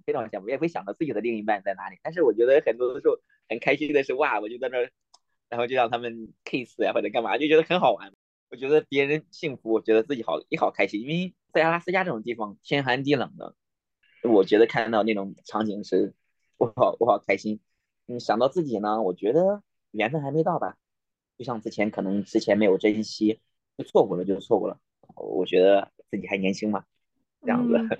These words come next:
Speaker 2: 所以您，您还是蛮享受带团这个职业的哈。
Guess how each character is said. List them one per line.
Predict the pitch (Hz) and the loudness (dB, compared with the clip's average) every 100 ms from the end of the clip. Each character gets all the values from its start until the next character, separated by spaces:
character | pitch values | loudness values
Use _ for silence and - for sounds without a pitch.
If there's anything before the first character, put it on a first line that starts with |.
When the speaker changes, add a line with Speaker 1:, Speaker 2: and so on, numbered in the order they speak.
| - - | -8 -6
Speaker 2:
所 | 339 | 0
以 | 427 | 2
您， | 285 214 202 | 2 0 0
您 | 247 | -2
还 | 302 262 | 0 0
是 | 311 | 0
蛮 | 254 190 | -2 -2
享 | 262 170 | -2 -4
受 | 247 | -4
带 | 214 262 208 | -2 -2 -2
团 | - 139 185 | -4 -8 -6
这 | |
个 | 208 | -8
职 | 180 135 | -8 -12
业 | 151 170 | -12 -12
的 | 165 | -12
哈。 | - 190 | -14 -18